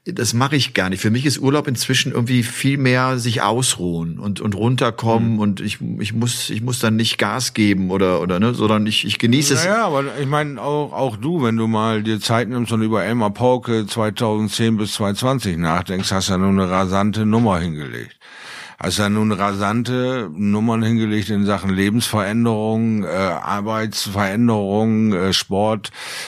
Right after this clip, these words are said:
Speaker 2: äh, äh, ü-, über deine Kunstgeschichte mit der, mit dem, äh, Büchern, äh, über die Journalismusgeschichte. Ich würde noch ein Buch schreiben wollen, weil kriegst neuen Input. Also es hat f-, sich viel gedreht in deiner,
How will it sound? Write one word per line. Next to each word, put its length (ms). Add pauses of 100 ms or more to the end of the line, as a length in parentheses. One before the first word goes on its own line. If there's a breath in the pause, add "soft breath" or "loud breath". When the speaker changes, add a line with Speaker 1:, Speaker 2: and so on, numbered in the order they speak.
(140)
Speaker 2:
äh, 60
äh, 520
ü-, 280
über 260
deine 420
Kunstgeschichte 880
mit 220
der, 180
mit 200
dem, 240
äh, 100
Büchern, 600
äh, 240
über 280
die 100
Journalismusgeschichte. 1080
Ich 100
würde 260
noch 140
ein 80
Buch 180
schreiben 380
wollen, 240
weil 340 (360 loud breath)
kriegst 260
neuen 260
Input. 460
Also 180
es 140
hat 140 (100)
f-, 140
sich 200
viel 300
gedreht 440
in 120
deiner, 340